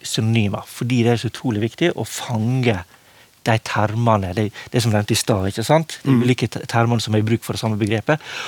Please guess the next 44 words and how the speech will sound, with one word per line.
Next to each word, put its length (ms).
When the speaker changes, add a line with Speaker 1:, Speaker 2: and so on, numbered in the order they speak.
Speaker 1:
og 80
fange 220
for 100
det 40
skal 120
være 80
et 60
gjenkjennelig 420
språk 320
for 300
helsepersonell. 640
Speaker 2:
Men 100
hvordan 280
har 140
dere, 300
hvordan 360
og 80
hvor 220
har 140
dere 140
funnet 300
alle 100
ordene? 340
Hvordan 580
har 120
man, 240
hvem 140
har 80
gjort, 460
hvem 120
har 60
gjort 140
den 140
jobben? 320
Speaker 1:
<laughs> 140
Ja. 100
Speaker 2:
Det 100
høres 160
ut 60
som 60
en 120
ganske 160
stor 280
jobb. 240